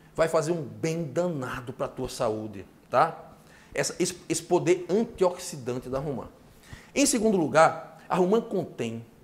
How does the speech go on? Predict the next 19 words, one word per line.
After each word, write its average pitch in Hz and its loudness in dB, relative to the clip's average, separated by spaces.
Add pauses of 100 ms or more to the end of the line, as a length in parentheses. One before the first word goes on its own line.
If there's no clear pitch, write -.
o, 143 -4 (180)
um 147 -2
ácido, 127 0
o 131 4
ácido 151 2 (180)
púnico, 175 -2 (360)
que 240 6
é 240 12
um 247 6
tipo 254 0
de 214 -2
ômega 175 6 (240)
que - -8
você 170 0
não 180 4
conhecia, 135 -2
o 135 2
ômega 143 2
cinco. - -4